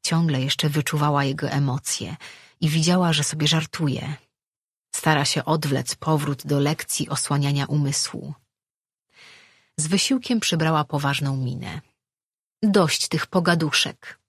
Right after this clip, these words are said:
rzekła. „Nie zamierzam wiecznie tkwić w tej jaskini, więc jeśli nie chcesz zostać sam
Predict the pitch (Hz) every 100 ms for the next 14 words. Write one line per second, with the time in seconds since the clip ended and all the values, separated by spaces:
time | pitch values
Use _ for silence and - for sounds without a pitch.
0 | _ 143 139 127 - - 147 _ _ _
1 | - - - 233 233 233 202 156 147 147
2 | 185 202 202 196 - - 208 - - 151
3 | 151 156 - 185 151 120 98 - - -
4 | - _ 175 208 233 320 - 311 269 269
5 | - 180 147 156 196 185 - - 180 135
6 | -